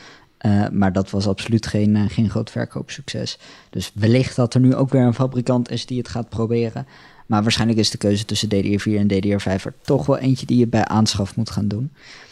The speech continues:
Ehm, en daar heb ik laatst ook een, een, eh, een, een, een, ja, een soort analyseartikeltje op de site over gezet. Ehm,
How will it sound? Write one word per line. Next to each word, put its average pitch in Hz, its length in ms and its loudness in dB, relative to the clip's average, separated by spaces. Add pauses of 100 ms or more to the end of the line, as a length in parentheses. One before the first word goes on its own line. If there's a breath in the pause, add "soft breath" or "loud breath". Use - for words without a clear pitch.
(360 loud breath)
Ehm, 127 420 6 (180)
en 143 160 0 (120)
daar 139 160 2
heb - 40 -8
ik 143 80 -4
laatst 147 280 0
ook 143 160 -6
een, 131 160 2
een, 123 280 0
eh, 113 300 2
een, 113 240 0
een, 110 180 2
een, 113 300 -2
ja, - 180 0
een 98 100 0
soort - 280 -4
analyseartikeltje 123 920 0
op - 140 -12
de - 60 -4
site 170 280 -2
over 101 240 -2
gezet. 101 340 -2 (560 loud breath)
Ehm, 120 280 2